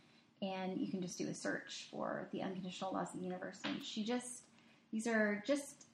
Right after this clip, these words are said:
so beautifully written and perfect, and I think this will help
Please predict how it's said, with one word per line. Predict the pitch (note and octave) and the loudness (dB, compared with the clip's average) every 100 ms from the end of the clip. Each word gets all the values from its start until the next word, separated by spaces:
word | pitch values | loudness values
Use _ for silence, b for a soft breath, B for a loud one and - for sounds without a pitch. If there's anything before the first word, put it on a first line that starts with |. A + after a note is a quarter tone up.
| - | -12
so | - A3+ | 0 4
beautifully | G#3+ G#3 A3+ A#3 A#3+ G3 | 4 6 4 4 4 6
written | F#3+ - G3 G3 G3 | 6 6 4 4 2
and | G3 F3+ F#3 G3 - - - _ _ _ _ | 2 0 2 0 -2 -14 -20 _ _ _ _
perfect, | B3+ B3 A3 A3 | 4 4 4 4
and | G3+ | 4
I | |
think | F#3+ G#3 G3 - | 6 4 2 -2
this | G#3 G3+ | -4 0
will | G3 F#3 | 4 4
help | F3+ F#3 - | 4 0 -2